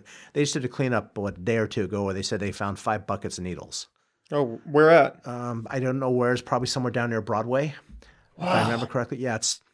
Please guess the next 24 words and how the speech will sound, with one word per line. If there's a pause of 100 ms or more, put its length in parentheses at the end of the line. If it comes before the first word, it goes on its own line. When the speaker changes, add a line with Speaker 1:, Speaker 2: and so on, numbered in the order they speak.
(140)
Speaker 2:
It's,
I
mean,
that's (140)
Speaker 1:
it's (400)
bad. (140)
Speaker 2:
Yeah. (720)
Like,
hearing
that,
it's
not (460)
Speaker 1:
And,
and
the
other
thing
she's
Speaker 2:
comforting.
Speaker 1:
saying
is
that
we're
offering